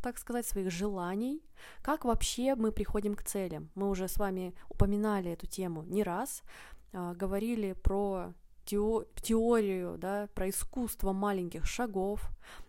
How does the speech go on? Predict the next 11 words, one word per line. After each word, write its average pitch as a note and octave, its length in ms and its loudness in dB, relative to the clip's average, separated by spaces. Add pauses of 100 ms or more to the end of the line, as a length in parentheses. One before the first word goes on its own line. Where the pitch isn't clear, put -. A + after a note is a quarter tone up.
говорили A3 420 0
про - 160 0
то, G#3+ 120 0
как - 160 -4
важно G3+ 380 2
ставить G3+ 460 -2
перед - 260 -2
собой G3 240 0
цели G3+ 260 -4
в - 100 2
принципе, - 680 -2